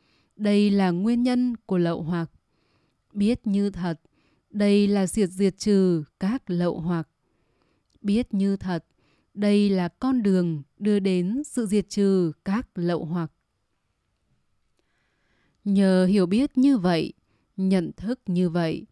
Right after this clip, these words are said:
tâm của vị ấy thoát khỏi dục lậu, thoát khỏi hữu lậu, thoát khỏi vô minh lậu. Đối với tự thân đã giải thoát như vậy, vị ấy khởi lên sự hiểu biết,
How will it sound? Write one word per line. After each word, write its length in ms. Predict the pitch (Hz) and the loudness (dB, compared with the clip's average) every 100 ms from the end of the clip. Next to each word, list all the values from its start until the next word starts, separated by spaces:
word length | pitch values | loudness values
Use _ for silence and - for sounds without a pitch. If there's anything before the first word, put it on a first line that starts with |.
| _ _ _ _ - | _ _ _ _ -4
tâm 280 | 202 190 185 | 0 0 -2
của 200 | - 180 | -2 0
vị 160 | 180 | 0
ấy 480 | - 180 180 202 294 _ | -2 0 0 -2 -6 _
thoát 300 | - 269 - | -8 -8 -6
khỏi 400 | 220 196 170 160 | -4 -2 0 -2
dục 280 | 151 196 180 | -2 -2 0
lậu, 340 | 175 180 - _ _ _ _ _ | -2 -2 -6 _ _ _ _ _
thoát 280 | - 220 - | -8 -8 -6
khỏi 340 | 220 190 170 160 | -4 -2 0 -2
hữu 280 | 156 202 | -2 -2
lậu, 340 | 247 180 165 - _ _ _ _ | 0 0 -2 -8 _ _ _ _
thoát 300 | - 233 269 | -10 -6 -6
khỏi 420 | - 202 180 156 151 _ - | -4 -2 0 -2 -6 _ -2
vô 360 | 185 202 202 | 2 2 2
minh 320 | 202 254 214 175 | 2 2 2 0
lậu. 300 | 165 156 - _ _ _ _ _ _ _ _ _ _ - | 0 -2 -8 _ _ _ _ _ _ _ _ _ _ -4
Đối 220 | 208 196 | 2 2
với 380 | 185 185 180 233 - | 4 2 2 0 -2
tự 180 | 196 180 | -2 -2
thân 540 | 190 202 190 190 180 | -4 -2 -2 -4 -4
đã 280 | 180 180 247 | -4 -2 -4
giải 280 | - 190 170 | -2 -2 -2
thoát 360 | 160 226 - | -4 -6 -4
như 180 | 196 190 | -2 0
vậy, 320 | 175 175 165 - _ _ _ - | 0 0 -2 -8 _ _ _ -4
vị 180 | 214 208 | -2 0
ấy 420 | 196 190 196 277 | 2 2 2 -2
khởi 260 | - 214 165 | -2 0 2
lên 400 | 175 190 190 190 | 2 2 0 -2
sự 220 | - 151 | -2 -2
hiểu 240 | 208 190 | 2 0
biết, 300 | 165 208 285 | 0 -2 -2